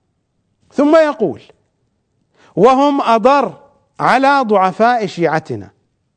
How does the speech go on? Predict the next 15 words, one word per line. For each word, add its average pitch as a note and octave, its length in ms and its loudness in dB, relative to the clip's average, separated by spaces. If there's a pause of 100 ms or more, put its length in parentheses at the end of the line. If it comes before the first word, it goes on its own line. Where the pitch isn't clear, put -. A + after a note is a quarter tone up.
(1040)
من G#3+ 260 0
جيش C4 360 -2
يزيد G3 640 -2 (340)
على F#3+ 180 0
الحسين G3 580 -2
بن E3 140 -2
علي E3 520 0
وأصحابه، C3 640 -4 (560)
فإنهم F#3+ 680 -2 (1000)
يسلبونهم E3 840 -2
الأرواح D3+ 680 -2
والأموال"، C#3+ 760 -4 (600)
يعني A#2 220 -10
جيش C3 300 -6
يزيد C#3 460 -10